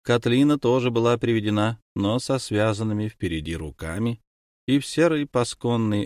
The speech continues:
одежде, какую носят заключённые в тюрьме. Иос Дамон на вопросы суда признался, что убил своего друга Гилберта мечом в поединке. Когда ему сказали: «Он заколот кинжалом»,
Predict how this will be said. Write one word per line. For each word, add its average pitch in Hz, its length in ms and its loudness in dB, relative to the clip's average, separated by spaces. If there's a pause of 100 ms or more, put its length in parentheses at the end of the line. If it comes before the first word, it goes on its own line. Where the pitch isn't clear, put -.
одежде, 98 640 -4 (240)
какую 90 460 2
носят 95 420 0
заключённые 92 840 -2
в - 60 -14
тюрьме. 92 460 -2 (800)
Иос 110 420 2
Дамон 123 520 0 (440)
на 98 160 0
вопросы 120 500 2
суда 95 540 -2
признался, 101 720 -4
что - 340 -4
убил 135 380 2
своего 117 400 2
друга 120 440 0
Гилберта 113 840 0
мечом 98 500 -2
в - 80 -12
поединке. 117 680 -4 (300)
Когда 85 300 -4
ему 87 160 -4
сказали: 98 560 0 (500)
«Он 107 200 2
заколот 98 560 0
кинжалом», 98 840 -2